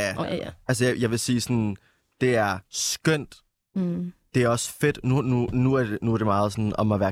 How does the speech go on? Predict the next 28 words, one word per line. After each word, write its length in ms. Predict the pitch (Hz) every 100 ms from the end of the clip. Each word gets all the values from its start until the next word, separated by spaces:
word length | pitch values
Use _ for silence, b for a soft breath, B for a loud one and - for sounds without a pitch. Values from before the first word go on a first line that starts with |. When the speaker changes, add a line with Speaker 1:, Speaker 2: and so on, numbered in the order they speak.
| -
Speaker 1:
gæst 260 | 117 -
på 100 | -
klubben. 340 | - 110 110 107 B B B -
Jeg 80 |
synes, 200 | 104 110
det 120 | - 107
er 40 | _ -
dejligt 340 | 107 110 110
at 60 | 107 -
arbejde 400 | 104 101 92 -
på 100 | 101
klubben. 280 | 92 - -
Speaker 2:
Ja. 120 | -
Speaker 1:
Altså, 180 | 120 120
jeg 120 | 120
synes, 220 | 127 120
det 160 | 131 120
er 180 | 101 101 B B -
så 320 | - - 139
fedt, 300 | - 123 -
at 80 | 110
jeg 120 | 107
kan 120 | 120
møde 440 | 113 110 110 113 123
mine 140 | 117
kollegaer 520 | - 107 110 110 110
hver 320 | 104 101 120 107
weekend 480 | 110 110 113 104